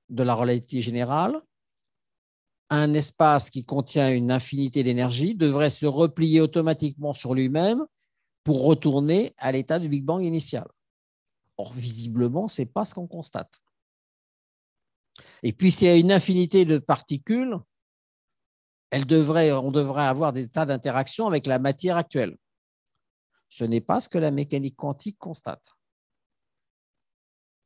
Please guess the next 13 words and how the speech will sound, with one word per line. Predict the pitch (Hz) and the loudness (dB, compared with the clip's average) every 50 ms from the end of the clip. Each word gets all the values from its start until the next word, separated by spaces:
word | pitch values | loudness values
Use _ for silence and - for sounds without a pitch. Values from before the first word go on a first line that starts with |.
| - | -8
Là, | - 123 139 160 208 302 339 - _ | -4 0 2 2 2 0 -2 -8 _
on | _ - 117 123 | _ -6 -4 -2
vient | 120 110 123 131 156 156 | -2 0 0 2 2 2
de | 135 123 120 | 2 0 0
mettre | 120 131 139 135 131 - - - - _ _ _ _ _ _ _ _ _ _ _ _ - | 2 2 0 0 0 -4 -10 -20 -20 _ _ _ _ _ _ _ _ _ _ _ _ -8
en | - 127 | -6 -4
défaut | 113 113 131 120 - - 165 180 240 285 _ _ _ _ _ _ _ _ _ _ _ _ - | -2 0 -2 -2 0 0 0 0 0 0 _ _ _ _ _ _ _ _ _ _ _ _ -4
la | 120 127 135 | 0 2 2
relativité | 127 127 120 117 117 113 - 127 120 120 117 - 156 170 208 269 - _ _ _ _ _ - | 2 2 2 2 0 -2 -4 -8 -8 -8 -6 -4 -2 -2 -2 -4 -8 _ _ _ _ _ -4
et | 190 202 | -2 -2
la | 185 175 | 0 0
mécanique | 175 170 - 170 160 165 - | -2 -2 -4 -4 -6 -6 -6
quantique. | 165 151 147 - 101 - - | -8 -10 -10 -10 -14 -16 -18